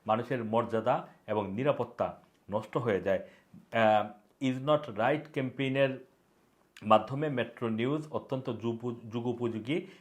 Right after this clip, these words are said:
একটি ক্যাম্পেইন চালিয়ে আসছে এবং আমরা নারী এবং মেয়েদের আরও ভালো সুরক্ষা দেওয়ার জন্য সব ধরনের বিষয় বিবেচনা করবে বলে সরকার জানিয়ে আসছে।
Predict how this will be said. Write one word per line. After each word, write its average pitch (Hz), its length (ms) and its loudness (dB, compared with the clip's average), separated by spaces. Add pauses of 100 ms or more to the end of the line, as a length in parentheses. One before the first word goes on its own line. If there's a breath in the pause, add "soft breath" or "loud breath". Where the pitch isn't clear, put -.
(120)
একটি 110 240 -4
ক্যাম্পেইন 120 440 -4
চালিয়ে 139 300 0
আসছে 147 400 -4 (280 loud breath)
এবং 113 200 0
আমরা 117 220 0
নারী 123 260 0
এবং 127 180 -2
মেয়েদের 123 260 0
আরও 117 120 2
ভালো 120 280 -4
সুরক্ষা 127 400 -4
দেওয়ার 120 200 2
জন্য 120 180 -4
সব 117 180 -4
ধরনের 120 200 -2
বিষয় 110 260 -6
বিবেচনা 113 360 0
করবে 113 200 0
বলে 139 240 0
সরকার 113 300 -2
জানিয়ে 113 240 2
আসছে। 160 340 -4